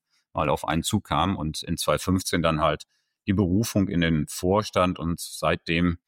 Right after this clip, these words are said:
darf ich dieses, äh, tolle Ressort Vertrieb verantworten, natürlich gepaart mit der Gesamtverantwortung für das Unternehmen. Ja, das waren schon, ja, viele, viele Schritte, äh, bis zum Vorstand. Aber jeder Schritt war toll und hat auch Spaß gemacht.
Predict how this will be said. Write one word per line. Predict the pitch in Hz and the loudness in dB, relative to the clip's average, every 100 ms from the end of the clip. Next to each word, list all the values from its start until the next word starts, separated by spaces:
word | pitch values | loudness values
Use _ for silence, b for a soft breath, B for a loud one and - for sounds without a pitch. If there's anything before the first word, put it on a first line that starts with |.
| _ _ _ | _ _ _
darf | 76 80 | -2 -2
ich | 80 | -2
dieses, | 82 82 80 - | -2 -2 -2 -4
äh, | - 80 | -4 -2
tolle | - 85 87 | 0 0 2
Ressort | 80 - 85 82 | -2 0 0 2
Vertrieb | - 78 - 95 - - - | -2 -2 -2 -2 -4 -14 -8
verantworten, | - - 71 - 71 78 92 90 87 | -4 -2 -2 -4 -2 -2 0 -2 -4
natürlich | 69 - 73 71 - | -10 -4 -4 -4 -8
gepaart | - - 67 76 | -10 -4 -4 -4
mit | - | -6
der | 69 67 | -4 -4
Gesamtverantwortung | - - 69 - - 65 - - - | -4 -6 -6 -4 -4 -4 -6 -8 -8
für | - | -10
das | - - | -8 -8
Unternehmen. | - 69 71 69 123 _ B B B | -8 -4 -4 -4 -8 _ B B B
Ja, | - 131 | 0 2
das | 95 | 2
waren | 107 120 | 2 2
schon, | - 117 113 104 - _ - | 4 4 4 0 -4 _ -2
ja, | 101 87 - | 0 0 -2
viele, | - 127 | -2 0
viele | 131 127 120 | 0 0 0
Schritte, | - 131 71 80 - | 0 0 -2 -4 -8
äh, | 90 85 78 | -4 -2 -2
bis | - | -2
zum | - 82 | -2 0
Vorstand. | 85 95 - 113 123 - _ _ _ _ _ _ _ - | 0 0 0 0 0 -2 _ _ _ _ _ _ _ -6
Aber | 95 92 90 92 _ | 0 0 0 -6 _
jeder | 95 98 | -2 0
Schritt | 92 - 85 | -2 -2 -2
war | 85 80 - | -2 -4 -4
toll | 90 95 101 | -2 -2 -2
und | - | -6
hat | - | -8
auch | 87 | -8
Spaß | - 87 - | -6 -6 -8
gemacht. | 98 | -20